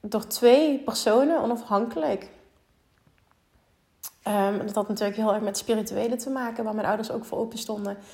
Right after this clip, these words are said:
Ehm, uiteindelijk gezegd geworden. En waarom ik dit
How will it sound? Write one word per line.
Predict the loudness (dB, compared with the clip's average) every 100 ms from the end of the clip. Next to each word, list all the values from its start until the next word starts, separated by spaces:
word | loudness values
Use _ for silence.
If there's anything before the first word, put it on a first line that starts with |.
| -20 -16 -14 -14 -18 _ _ _
Ehm, | -8 -6 -4 -6 -8 -10 -18 _ _ _ _ _ _ _ _ _ _ _ _ _ _ _ _ _ _ _
uiteindelijk | 2 4 4 4 2 0
gezegd | 0 4 4 2
geworden. | 0 4 4 6
En | 4 2 -6 -8 6
waarom | 8 8 2
ik | -2 -4
dit | -6 -6